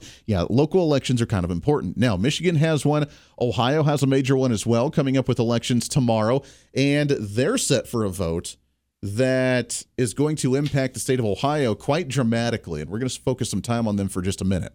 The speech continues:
Because I love the state of Ohio, obviously, growing up in that state, going to college in that state, being there just in the last few years.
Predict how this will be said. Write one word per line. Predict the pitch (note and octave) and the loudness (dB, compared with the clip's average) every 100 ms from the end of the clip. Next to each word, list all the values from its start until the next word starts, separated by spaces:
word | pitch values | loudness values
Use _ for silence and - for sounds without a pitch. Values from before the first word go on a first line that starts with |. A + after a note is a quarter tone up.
| _ _ _ _ _ _ - | _ _ _ _ _ _ -6
Because | G#2+ C3 A#2 A#2+ G#2+ | -2 2 2 2 0
I | - | 0
love | B2 C3+ | 0 0
the | |
state | - C#3 | 0 2
of | B2+ | 2
Ohio, | A#2 A#2+ B2 | 2 0 0
obviously, | A#2 B2+ B2 C#3+ | 0 0 0 -2
growing | C#3+ B2 A#2 A2+ | 0 0 2 2
up | A2+ | 0
in | A#2 | 0
that | A2 - | -2 -2
state, | - A2 B2 - | 0 0 0 -2
going | G#2+ A2 | 0 2
to | G#2+ | 0
college | - G#2+ A#2 A#2 | 0 -2 0 0
in | A#2 | 0
that | A2+ G#2+ | -2 -4
state, | - A#2 A2+ - F#2+ | -4 -2 -2 -4 -4
being | A2 A2 | -2 0
there | G#2+ | -2
just | G#2+ G2+ - | -2 -6 -6
in | F#2+ | -4
the | |
last | G2+ G#2+ - | -2 -2 -2
few | A2+ | -2
years. | G2 G#2 C3+ | 0 0 0